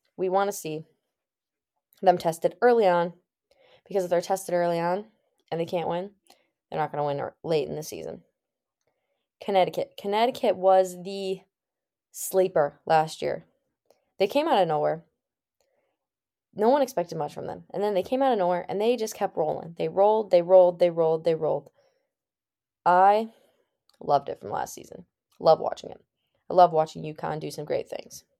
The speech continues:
And then the last team I wanna talk about that's in the top twenty-five is number seven, Houston.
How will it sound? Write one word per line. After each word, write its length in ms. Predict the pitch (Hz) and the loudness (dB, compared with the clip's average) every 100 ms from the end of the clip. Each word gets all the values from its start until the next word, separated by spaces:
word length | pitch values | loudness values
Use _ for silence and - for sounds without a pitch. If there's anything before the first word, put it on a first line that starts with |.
| _ _ _ _ _ _ _ _ _ _ _ _ _ | _ _ _ _ _ _ _ _ _ _ _ _ _
And 120 | - 196 | -4 0
then 320 | 202 202 196 | 2 0 2
the 80 | 233 | 2
last 220 | 294 294 | 2 0
team 160 | 269 | 0
I 80 | 214 | 2
wanna 180 | 196 180 | 2 2
talk 220 | 190 170 | 2 0
about 300 | 170 165 - - _ _ _ _ _ | 2 2 0 -14 _ _ _ _ _
that's 180 | 190 185 | -6 -2
in 360 | 190 185 185 180 _ _ _ _ _ _ _ _ _ _ _ | 0 0 -2 -10 _ _ _ _ _ _ _ _ _ _ _
the 480 | 170 196 190 190 185 _ _ _ _ _ _ _ _ | -12 -8 -6 -6 -8 _ _ _ _ _ _ _ _
top 200 | - 180 | -2 -2
twenty-five 420 | 175 165 160 156 - | -2 -4 -2 -2 -2
is 120 | 190 | -4
number 220 | 208 190 | -2 -2
seven, 340 | 185 156 160 - _ _ _ | 0 0 0 -10 _ _ _
Houston. 480 | 165 156 165 165 | -10 -8 -10 -12